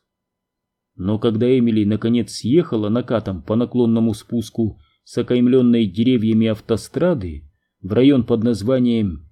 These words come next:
Ривердейл на одноименной авеню, чувство одиночества и изоляции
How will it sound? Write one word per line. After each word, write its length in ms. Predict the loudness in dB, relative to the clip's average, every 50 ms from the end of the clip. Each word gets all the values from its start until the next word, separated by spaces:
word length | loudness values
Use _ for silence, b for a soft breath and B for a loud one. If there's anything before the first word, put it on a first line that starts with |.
| _ _ _ _
Ривердейл 1000 | -4 0 2 2 4 2 2 0 -2 0 2 2 2 2 0 -4 -8 -12 -16 -20 _ _ -6
на 200 | -2 0 0 0
одноименной 720 | 2 0 0 0 0 0 0 0 2 0 0 0 0 0 0
авеню, 460 | -2 -2 0 0 -2 -2 -4 -8 -14 -18 _ _ _ _ _ _ _ _ _ _ _ _ _
чувство 580 | _ -8 -6 -6 -6 -6 -10 -10 -8 -6 -4 -2
одиночества 840 | -2 -2 0 0 0 0 0 -2 -4 -6 -10 -10 -10 -8 -6 -4 -4
и 160 | -2 -2 -2
изоляции 1000 | -2 -4 -4 -4 -2 -2 -2 -2 -4 -8 -12 -10 -8 -6 -6 -6 -8 -12 -14 -18